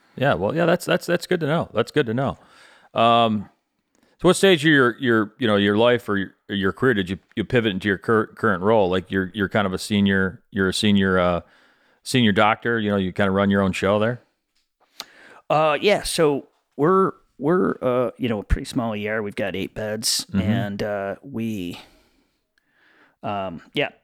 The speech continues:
Speaker 2: it's a, a P A and I, and then we have a nurse practitioner. Uh, so we
Speaker 1: What's a P A?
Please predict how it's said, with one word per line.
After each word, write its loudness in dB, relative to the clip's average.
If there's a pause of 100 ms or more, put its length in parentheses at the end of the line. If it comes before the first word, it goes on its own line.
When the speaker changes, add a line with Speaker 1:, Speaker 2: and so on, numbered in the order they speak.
Speaker 2:
it's -8
a, -10 (120)
a -12
P -4
A -2
and -2
I, -2
and -8
then -6
we -8
have -4
a -6
nurse -8
practitioner. -6 (180)
Uh, -8
so -4
we 0
Speaker 1:
What's 0
a 2
P 0
A? 0